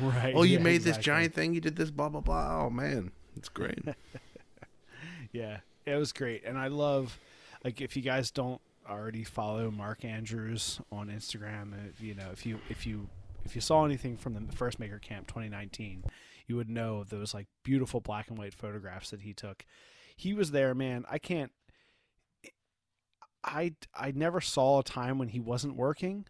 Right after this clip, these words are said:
Speaker 1: Like, I ca-, I just feel like he was there all day in his little studio setup thing. He had this kinda just some gray panels around with some lights, and he was just constantly,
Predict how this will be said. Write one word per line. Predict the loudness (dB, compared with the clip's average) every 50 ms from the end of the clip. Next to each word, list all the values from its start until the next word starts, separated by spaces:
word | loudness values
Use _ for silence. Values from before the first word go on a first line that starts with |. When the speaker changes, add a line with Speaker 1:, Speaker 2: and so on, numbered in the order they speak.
| _ -6
Speaker 1:
Like, | -4 -2 -2
I | -4 -4
ca-, | -6 -10 -12 -10
I | -10 -4
just | -2 -2 -2 2
feel | 4 6 6
like | 6 4
he | 2 0 0 2
was | 2 2 2 4
there | 4 4 4 4 4 2 0 2
all | 4 4 4 6
day | 4 4 4 4
in | 2 0
his | -2 -2 -2
little | -2 -2 -2 -4
studio | 0 2 4 4 6 4 4
setup | 2 2 2 0 0 0 -2
thing. | -4 -4 -2 -2 -2
He | 0
had | -2 -2 -2
this | -2 -2
kinda | -2 -2 -2 0 -2 -2
just | -4 -4 -6 -6 -8 -10 -14 -20 -20 -20 -20 -20 -20 -20 _ _
some | -6 -2 -2 0
gray | 2 2 4 4 4 4
panels | 2 2 2 2 2 2 2 0
around | 0 -2 -2 -2 -2 -2
with | -2 -2
some | -4 -4 -4 -4
lights, | -4 -2 -2 -2 -2 -4 -4
and | -2
he | -2 -2
was | -2 -2 -4
just | -4 -6 -8 -10 -18 _ _ _ -12
constantly, | -6 -2 0 0 0 0 -2 -6 -8 -8 -10 -12